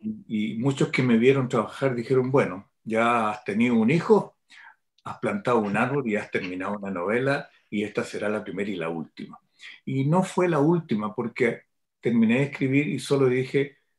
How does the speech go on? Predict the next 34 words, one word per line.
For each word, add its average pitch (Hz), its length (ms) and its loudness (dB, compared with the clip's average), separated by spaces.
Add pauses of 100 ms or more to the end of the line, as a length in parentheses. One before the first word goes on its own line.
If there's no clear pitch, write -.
(140)
"Me 113 140 -8
voy 107 220 -2
a 110 100 0
quedar 98 280 -2
en 95 100 -6
la 95 60 -10
escritura", - 500 -14
más 175 220 4
allá 160 220 6
del 147 80 2
resultado 120 460 -2
que 113 100 -2
pudiese 107 360 -4
tener. 117 340 -2 (520)
Ahora 139 240 6
el 131 80 4
resultado 131 800 2 (460)
fue, 110 680 2 (500)
bueno, - 280 -8 (240)
lo 160 180 2
que 156 100 6
diga, 156 480 6
eh, 131 340 2
eh, - 220 -4
viene 127 260 2 (200)
demasiado 104 480 -2
cerca, - 400 -4
pero, 98 420 0 (520)
eh, 98 540 -4
no 113 640 -12
esperaba 98 420 -2
yo 92 100 -6
ser 104 200 -6
bestseller 82 520 -8